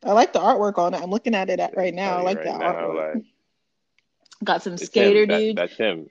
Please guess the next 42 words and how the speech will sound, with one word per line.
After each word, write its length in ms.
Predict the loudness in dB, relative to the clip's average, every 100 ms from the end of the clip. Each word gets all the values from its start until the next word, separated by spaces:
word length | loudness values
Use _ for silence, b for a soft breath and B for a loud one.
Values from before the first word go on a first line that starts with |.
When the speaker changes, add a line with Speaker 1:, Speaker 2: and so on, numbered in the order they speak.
| 4
Speaker 1:
Where's 220 | 6 8
Speaker 2:
It's 20 |
Speaker 1:
he 80 | 8
Speaker 2:
him 20 |
Speaker 1:
from? 260 | 6 0 2
Speaker 2:
in 40 |
Speaker 1:
He 80 | 2
Speaker 2:
the, 120 | 4
in 100 | 2
Speaker 1:
from 0 |
Speaker 2:
that 240 | 2 0 0
picture. 300 | 0 -2 -2
Speaker 1:
California? 20 |
Speaker 2:
No, 140 | 0 -2
he's 100 | -6
from 160 | -8 -8
Brooklyn, 280 | -8 -8 -10
New 80 | -8
York. 160 | -8 -12 _ _ _ _ _ _ _ _ _ _ _ _ _ _ _ _ _ -14
In 160 | -8
that 200 | -4 -4
picture, 340 | -6 -10 -8 -8
it's 200 | -8 -10
him 300 | -8 -6 -6
Speaker 1:
Oh, 0 |
okay. 160 | -10
Speaker 2:
and, 460 | -12 -10 -10 -12 -14 -10
uh, 240 | -8 -8 -8
Powers 320 | -6 -6 -6 -14 -10
Pleasant, 380 | -10 -10 -14
Speaker 1:
Hmm. 120 | -16 -16
Speaker 2:
if 60 |
I'm 80 | -16
not 140 | -18 -20
mistaken, 540 | _ -20 -20 _ -20 _
which 200 | -20 -20
is 100 | -20 -20
his 120 | -20 _
D 200 | -16 -14 -16
J. 160 | -18 -18 _ _ _ _ _ _ _ _ _ _ _ _ _ _ _ -14
But 260 | -12 -10
Speaker 1:
Mm. 840 | -12 -12 -10 -8 -8 -10 -16 -18